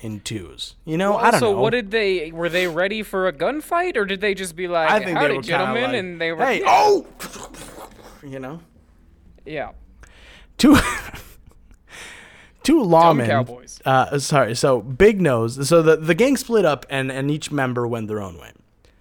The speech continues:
Speaker 1: Big Nose hid in Montana, and one night, while in Miles City, Big Nose drunkenly began to boast of the attempted robbery and murders in Wyoming. A telegraph was quickly sent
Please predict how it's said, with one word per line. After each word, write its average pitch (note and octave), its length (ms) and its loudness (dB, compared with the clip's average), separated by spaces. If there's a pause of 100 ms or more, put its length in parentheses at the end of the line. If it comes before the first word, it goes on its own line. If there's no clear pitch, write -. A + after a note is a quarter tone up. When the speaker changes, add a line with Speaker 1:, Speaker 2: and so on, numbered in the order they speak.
(440)
Speaker 1:
Big E3+ 260 6
Nose A#2 400 0
hid C#3 380 2
in B2 180 -4
Montana, G2+ 720 -6 (480)
and A2+ 160 -6
one F3+ 240 6
night, F#2 280 -8
while A2 300 -4
in G#2+ 100 -2
Miles A#2 380 0
City, A#2+ 440 -6 (340)
Big D3+ 160 0
Nose D3 280 2
drunkenly A#2+ 480 -4
began G#2+ 400 -8
to A#2+ 100 -10
boast G#2 480 -8
of G2+ 100 -10
the F#2+ 140 -14
attempted C#3 480 -4
robbery F#2 480 -6
and A2 180 -6
murders A2+ 540 0
in G2+ 180 -10
Wyoming. A#2 460 -4 (640)
A - 80 -14
telegraph C3+ 600 2
was A2 140 -8
quickly G3 420 0
sent C3 400 -4